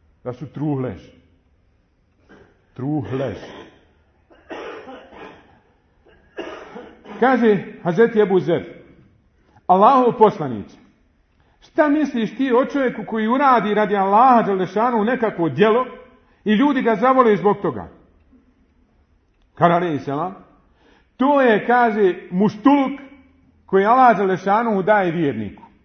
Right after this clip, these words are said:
na ovom svijetu.” Dakle, kad me ljudi fali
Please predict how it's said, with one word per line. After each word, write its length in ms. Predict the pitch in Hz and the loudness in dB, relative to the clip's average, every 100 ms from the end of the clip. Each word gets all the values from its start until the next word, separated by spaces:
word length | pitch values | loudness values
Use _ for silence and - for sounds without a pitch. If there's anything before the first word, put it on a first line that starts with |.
| _ | _
na 200 | 180 214 | 2 4
ovom 300 | 165 135 123 | 2 0 -6
svijetu.” 480 | - 120 110 101 - _ _ _ _ _ _ _ _ _ _ _ _ _ _ _ _ _ _ _ _ _ _ - | -10 -10 -8 -10 -14 _ _ _ _ _ _ _ _ _ _ _ _ _ _ _ _ _ _ _ _ _ _ -4
Dakle, 240 | 185 202 - - _ - - 156 | -2 -4 -6 -20 _ -14 -6 -2
kad 140 | 220 | 0
me 100 | 220 | 0
ljudi 300 | 269 269 214 | -2 -2 -4
fali 600 | - 247 247 208 175 | 0 4 6 6 2